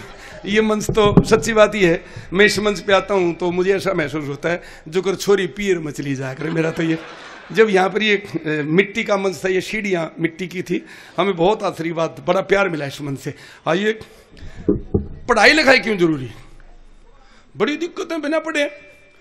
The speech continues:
बचपन में ब्याह हो गया, और बचपन में के इतने छोटे छोटे थे, दूल्हा बैठा, दुल्हन बैठी, उन्हें न्यू पे रही, दूल्हा रिया दुल्हन है,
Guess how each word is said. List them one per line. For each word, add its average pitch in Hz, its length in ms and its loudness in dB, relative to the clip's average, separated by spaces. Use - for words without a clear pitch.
बचपन 247 320 2
में 269 160 2
ब्याह 277 140 10
हो 269 80 6
गया, 240 240 0
और 247 120 4
बचपन 285 420 0
में 277 80 2
के 311 80 2
इतने 311 220 2
छोटे 247 260 0
छोटे 165 260 -4
थे, 277 420 0
दूल्हा 262 320 2
बैठा, 233 280 2
दुल्हन 247 300 4
बैठी, 220 220 4
उन्हें 254 160 2
न्यू 294 200 4
पे 294 140 4
रही, 277 180 8
दूल्हा 277 300 4
रिया 254 140 6
दुल्हन 254 340 2
है, 160 380 2